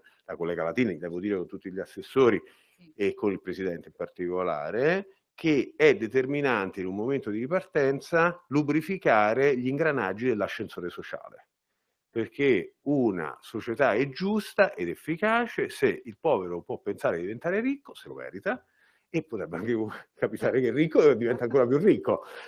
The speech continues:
Speaker 1: perché ciò accada è necessario che gli strumenti formativi siano appunto messi in condizione di favorire che tutti ai nastri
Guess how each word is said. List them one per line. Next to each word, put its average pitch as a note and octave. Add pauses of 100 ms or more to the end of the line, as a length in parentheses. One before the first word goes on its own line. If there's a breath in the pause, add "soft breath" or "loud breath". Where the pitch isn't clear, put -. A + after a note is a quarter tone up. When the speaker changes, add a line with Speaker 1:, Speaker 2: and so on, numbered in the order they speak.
Speaker 1:
perché C#3+
ciò F#3+
accada F#3
è C#3+
necessario C#3+
che B2
gli A2
strumenti C3+
formativi A#2+ (340 loud breath)
siano A2+
appunto G#2
messi A2+
in G#2+
condizione A2
di G#2 (480)
favorire A2+
che F#2
tutti C#3
ai G2+
nastri F#2+